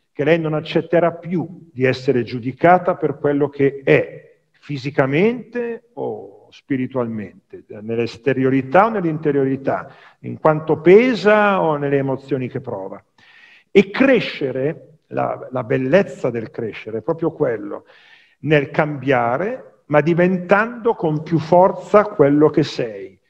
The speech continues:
cioè tenendo fermo le tue dimensioni esistenziali profonde, nel bene e nel male, e facendole crescere, facendole diventare comportamenti che devono essere comportamenti buoni,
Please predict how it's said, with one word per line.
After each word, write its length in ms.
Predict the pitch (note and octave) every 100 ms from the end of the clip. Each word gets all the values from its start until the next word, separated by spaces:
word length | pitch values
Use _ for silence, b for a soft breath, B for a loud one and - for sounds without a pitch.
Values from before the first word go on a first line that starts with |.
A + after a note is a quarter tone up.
| _ _ _
cioè 340 | - - F3 E3+
tenendo 1000 | F3+ A3 B3 A3 F3+ F3+ - - - _
fermo 640 | _ - A3+ F3+ C#3+ B2+
le 220 | B2+ C3 B2+
tue 180 | A3
dimensioni 720 | F#3 E3 D3 C#3 - F#3+ E3+ C#3+
esistenziali 1000 | B2 C#3+ - C#3+ C3 - D3 A2 A2
profonde, 1080 | A2+ C#3 B2+ - A#2 G#2 A2+ C3 F#3 - -
nel 220 | C#3+ D3
bene 320 | C3 G#3 A3+ E3
e 40 |
nel 160 | C3+ B2+
male, 560 | A#2+ G#2 A2 E3+ - b b b -
e 60 | D3+
facendole 600 | G3 - G3 G3 G3+ G3+
crescere, 560 | F3 C3 - D3 D#3+
facendole 480 | E3 D3+ D#3+ D#3+ D#3+
diventare 480 | D3 D#3 D#3 D#3 D#3
comportamenti 960 | D#3 D3+ - D3 D#3 D3+ A#2 G2 - A#2
che 180 | C#3 A#2+
devono 480 | D3+ D3+ F#3+ G3
essere 540 | A#2 G2+ - C#3 C#3 -
comportamenti 840 | D#3+ C#3 D3+ D#3+ C#3 A#2+ - D3+ C#3
buoni, 640 | C#3+ D3+ A2 F#2 F#2+ G2+